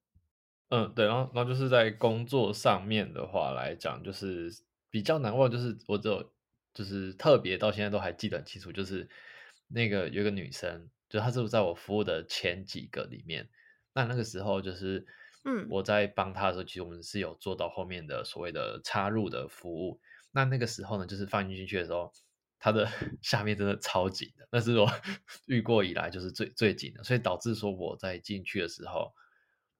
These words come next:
Speaker 1: 还，才刚插到底，就是都还没动，因为我们进去的时候会很，很慢，就是说慢慢的让她，女生的阴道要去扩张，要去适应。那我才插到底之后，我就
Speaker 2: 嗯。
Speaker 1: 忍不住就，就喷了，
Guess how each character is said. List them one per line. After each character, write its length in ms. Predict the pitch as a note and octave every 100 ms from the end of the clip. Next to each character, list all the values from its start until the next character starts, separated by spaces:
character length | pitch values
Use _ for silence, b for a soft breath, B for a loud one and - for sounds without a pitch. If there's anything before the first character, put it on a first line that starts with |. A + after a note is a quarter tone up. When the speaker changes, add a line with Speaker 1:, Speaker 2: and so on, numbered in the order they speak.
| _ _
Speaker 1:
还， 480 | - - - G#2+ -
才 260 | - G#2+ G#2+
刚 280 | A2+ A#2+ A#2+
插 240 | - G#2+
到 200 | A2+ G#2
底， 400 | G2 - - - - -
就 100 | A2+
是 120 | G#2
都 100 | G#2+
还 140 | G2
没 100 | E2+
动， 120 | F2+
因 40 | G2
为 40 |
我 60 | B2+
们 60 |
进 120 | G2+ A2
去 80 |
的 40 | A#2
时 100 | G#2+
候 80 | G2
会 140 | G#2
很， 160 | F#2 F#2+
很 180 | - F2
慢， 220 | F#2 E2
就 100 | -
是 60 | G2
说 120 | F#2+
慢 140 | G#2
慢 140 | G#2 F2+
的 120 | -
让 180 | G2+ F#2+
她， 280 | F#2+ F#2+ b b b
女 100 | -
生 160 | F2+ G2+
的 100 | F#2+
阴 180 | F2 F#2+
道 160 | G#2
要 100 | F2+
去 240 | F#2 F#2 E2+
扩 280 | - G#2+ E2+
张， 180 | F2 F2
要 100 | F2+
去 100 | F2
适 300 | - F#2 D#2+
应。 160 | E2+ - _ B B B
那 160 | D3+ A#2+
我 140 | G2
才 160 | - F#2+
插 140 | -
到 120 | G#2
底 220 | G2+ F2
之 180 | E2 F#2
后， 160 | F2+ E2+
我 140 | E2+
就 140 | F2+ F#2+
Speaker 2:
嗯。 360 | C4 - F#3+ - -
Speaker 1:
忍 240 | A2 G#2
不 120 | F2+
住 260 | G2 G#2 E2+
就， 140 | - F#2+ - _ _ -
就 120 | F#2+
喷 240 | - C2
了， 260 | B1 -